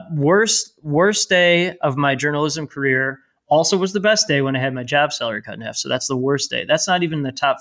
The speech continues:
fifty worst days of being an entrepreneur. I've only been an entrepreneur for five years. That's not even the top fifty. So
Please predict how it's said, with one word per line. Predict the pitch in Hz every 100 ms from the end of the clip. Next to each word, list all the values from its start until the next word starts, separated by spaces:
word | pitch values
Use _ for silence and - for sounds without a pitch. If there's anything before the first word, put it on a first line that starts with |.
| -
fifty | 170 160 139
worst | 123 123 -
days | 120 113
of | 110
being | 110 107
an |
entrepreneur. | 107 107 - - - _ _ _ _
I've | 139 208
only | 180
been | 139
an | 135
entrepreneur | 127 - 156
for | 127
five | 104 107 98
years. | 117 - - - _ _
That's | - -
not | 170
even | 147 131
the |
top | 123 117 110
fifty. | 160 - -
So | - 139 131